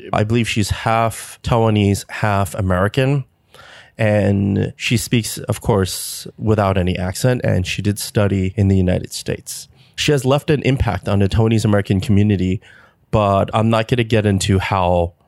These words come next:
for now. Maybe another time.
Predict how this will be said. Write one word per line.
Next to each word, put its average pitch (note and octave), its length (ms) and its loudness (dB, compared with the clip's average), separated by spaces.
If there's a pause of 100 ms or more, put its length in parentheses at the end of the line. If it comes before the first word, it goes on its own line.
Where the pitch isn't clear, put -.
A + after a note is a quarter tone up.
(320)
for - 200 -4
now. F2+ 320 -2 (400)
Maybe G2+ 420 2
another F#2+ 300 2
time. F#2+ 300 -2